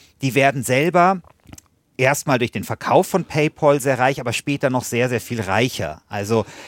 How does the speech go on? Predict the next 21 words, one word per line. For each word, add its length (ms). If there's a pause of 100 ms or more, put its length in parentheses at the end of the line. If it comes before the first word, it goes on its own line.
(160)
der 80
Gründer 400
von 400
YouTube 480
ist 220
da 120
zum 180
Beispiel 480
dabei. 580 (400)
Ähm, 320
solche 340
Leute, 340
also 160
die 120
selber 400
später 380
dann 180
eine, 300 (320)
äh, 120
Karriere 420
machen. 540